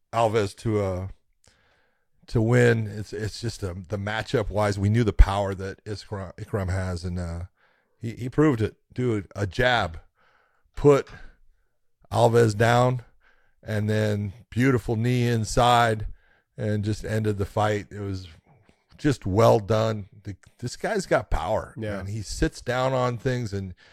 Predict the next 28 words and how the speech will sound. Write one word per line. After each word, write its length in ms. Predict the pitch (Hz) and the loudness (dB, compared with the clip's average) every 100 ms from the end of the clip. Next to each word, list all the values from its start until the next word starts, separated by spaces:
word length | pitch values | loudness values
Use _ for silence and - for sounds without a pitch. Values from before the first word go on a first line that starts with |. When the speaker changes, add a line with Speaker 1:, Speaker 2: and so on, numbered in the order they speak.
| _ _ - | _ _ -4
Speaker 1:
you 160 | 123 | -4
can 160 | 123 117 | -2 -6
see 240 | - 127 | -2 -2
he 180 | 101 135 | 0 -4
hurts 380 | - 139 143 - | -2 -2 -2 2
people. 560 | - 120 - 107 104 _ - _ _ | 4 4 0 0 -2 _ -20 _ _
'Cause 140 | 131 | 6
I 100 | 160 | 6
thought, 240 | 180 180 - | 8 4 6
I 220 | 143 151 | 0 2
actually, 280 | 151 - 139 - | 0 -4 -12 -10
Warlley 420 | 98 131 165 156 | 0 4 6 4
came 240 | - 156 | 0 0
out, 280 | 147 156 151 _ _ _ | 4 2 0 _ _ _
he 60 | - | -8
came 240 | 147 135 | -4 2
out 160 | 120 87 | 2 0
aggressive. 560 | 85 123 127 - 127 | 2 4 4 2 -2
He 80 | 120 | -2
came 240 | - 120 117 | -6 -2 -2
out 140 | 110 | -2
trying 180 | 127 107 | -2 -4
to 60 | |
throw 200 | - 113 | -2 0
a 40 | 113 | 0
lot 180 | 113 107 | 0 -2
of 80 | |
things. 400 | - 151 147 135 | 0 0 0 -6